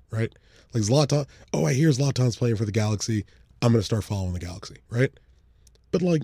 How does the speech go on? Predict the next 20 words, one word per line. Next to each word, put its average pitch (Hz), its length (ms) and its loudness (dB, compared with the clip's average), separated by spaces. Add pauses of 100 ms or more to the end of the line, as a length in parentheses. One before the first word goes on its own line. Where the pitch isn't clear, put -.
(100)
not 233 220 2
as 202 80 0
bandwagon 110 580 2
fans, 73 380 -14 (300)
but 135 100 0
as 127 280 0 (100)
legitimate, 170 580 2 (380)
diehard, 135 520 0 (380)
hardcore 151 380 0
Galaxy 110 320 -2
fan. 107 220 -4
They 139 140 4
know 147 400 4 (320)
Justin 139 360 2
Vom 120 200 2
Steeg 113 380 0
is 104 160 -2
the 98 60 -4
backup 92 340 -6
keeper. - 340 -16